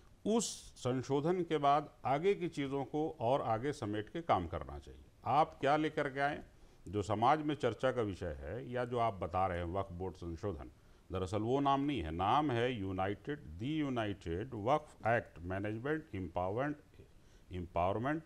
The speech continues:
Efficiency and Development Act उन्नीस सौ पंचानवे, यानी उम्मीद के नाम से। क्या उम्मीद समाज को दे रहे हैं?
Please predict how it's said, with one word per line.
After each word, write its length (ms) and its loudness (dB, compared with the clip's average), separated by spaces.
Efficiency 680 -6
and 160 -4
Development 500 -4
Act 400 -6
उन्नीस 380 -8
सौ 60 -6
पंचानवे, 760 0
यानी 280 -2
उम्मीद 420 2
के 160 4
नाम 220 -2
से। 240 -16
क्या 160 4
उम्मीद 340 2
समाज 420 2
को 120 -2
दे 140 2
रहे 140 0
हैं? 240 -6